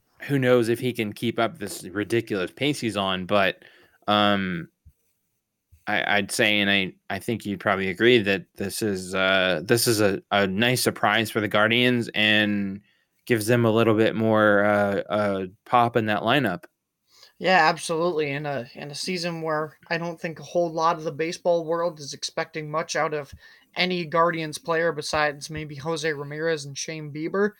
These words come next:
Speaker 2: uh, this is certainly a, certainly a nice surprise and, uh,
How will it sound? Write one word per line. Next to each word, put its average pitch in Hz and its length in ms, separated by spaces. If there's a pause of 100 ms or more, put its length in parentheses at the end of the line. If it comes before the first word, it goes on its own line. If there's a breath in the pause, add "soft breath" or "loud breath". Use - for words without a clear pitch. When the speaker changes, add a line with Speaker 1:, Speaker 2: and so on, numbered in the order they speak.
(420 soft breath)
Speaker 2:
uh, 156 200
this 208 160
is 233 160
certainly 240 340
a, 220 240
certainly 233 400
a 214 60
nice 202 260
surprise 180 640
and, 160 260
uh, 151 160